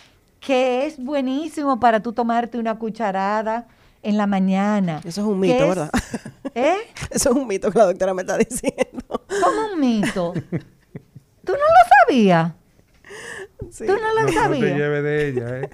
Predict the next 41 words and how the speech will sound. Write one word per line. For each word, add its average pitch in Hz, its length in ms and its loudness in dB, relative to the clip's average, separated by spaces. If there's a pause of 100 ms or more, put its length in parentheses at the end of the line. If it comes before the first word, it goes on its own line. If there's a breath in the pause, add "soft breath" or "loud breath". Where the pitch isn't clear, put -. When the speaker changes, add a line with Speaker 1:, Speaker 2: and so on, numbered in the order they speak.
Speaker 1:
José, 311 800 2 (100)
Speaker 3:
No 349 100 -6
te - 60 -6
Speaker 1:
tú - 100 -2
lo 381 100 2
Speaker 3:
lleves 403 80 4
de 403 60 0
Speaker 1:
sabías, 208 220 4
Speaker 3:
ella. 208 140 4
Speaker 1:
José, 208 300 0
porque 190 220 -4
tú 233 120 -4
lo 277 100 -2
sabes 196 320 -2
todo. 175 540 -2 (160)
Speaker 3:
Sí, 156 460 -8
yo 127 100 -8
lo 120 120 -8
sabía, 131 440 -6
que 139 100 -8
te, 123 340 -10
que 123 120 -10
si, 131 120 -14 (460 loud breath)
que 139 100 -4
te 135 140 -2
va, 143 400 0
te, 143 240 -4
te 143 180 -4
vas 135 160 2
a 160 40 0
endurecer 143 480 -2
más 139 180 -4
las 131 120 -4
arterias, 135 720 -4 (680 soft breath)
que 135 120 -6
vas 131 180 -6
a 139 80 -4
tener 135 260 -4
mucho 131 300 -4
más 120 180 -8
problemas. 120 720 -8